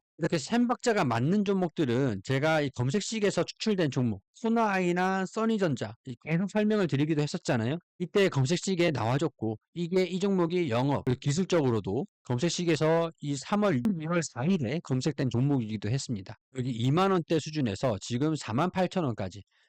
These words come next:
대략적으로 백 프로 이상 상승하는 모습들을 보여주기도 했죠. 아, 써니전자도 십이월 사 일에 검색이 됐었고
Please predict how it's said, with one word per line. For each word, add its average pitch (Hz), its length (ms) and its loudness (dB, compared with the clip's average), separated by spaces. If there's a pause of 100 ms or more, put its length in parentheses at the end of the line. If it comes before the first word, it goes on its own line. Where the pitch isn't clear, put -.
(180)
대략적으로 131 520 0
백 127 260 -4
프로 190 160 0
이상 170 400 -2
상승하는 165 500 0
모습들을 117 440 -2
보여주기도 131 420 0
했죠. 123 400 -6
아, 117 100 -2
써니전자도 220 1000 4
십이월 180 720 2
사 - 220 -2
일에 185 240 2
검색이 127 360 0
됐었고 120 640 -2